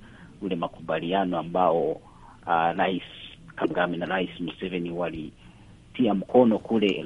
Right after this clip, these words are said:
Rwanda, Angola, na kusema kuwa wafanye vitu taratibu ili wawezi kurekebisha uhusiano katika nchi zao, na kitu kimoja ambacho wanapaswa kufanya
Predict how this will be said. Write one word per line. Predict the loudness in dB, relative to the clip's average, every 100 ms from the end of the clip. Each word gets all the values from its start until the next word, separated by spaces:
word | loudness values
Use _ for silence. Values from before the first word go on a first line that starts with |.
| -4
Rwanda, | 2 6 6 4 2
Angola, | 0 -4 0 6 6 6
na | -2
kusema | -6 -8 -4 -4
kuwa | -4 6 10 10
wafanye | 8 4 4 4 4
vitu | 0 -2 -2 -4 -4 -6 -12 -20 -8 2
taratibu | 2 2 -4 -8 -4 -4 -4 -8 -4
ili | -2 0
wawezi | 0 2 2 2 -4 -8 -8 -12 -20 -16
kurekebisha | -12 -10 -10 -4 -2 0 0
uhusiano | -2 -6 -2 -2 -2 -6
katika | -8 -10 -12 -10
nchi | -10 -2
zao, | 4 6 6 -2 -20 -20 -20 -2
na | 6 6 6 2 -2 -18 -20 0
kitu | 4 4 2
kimoja | 4 6 8 6
ambacho | 6 10 10 8 0 -2 -2 -2
wanapaswa | 0 2 2 2 -2 -14 -20 -20 4 8 8 6
kufanya | -12 -2 2 2 0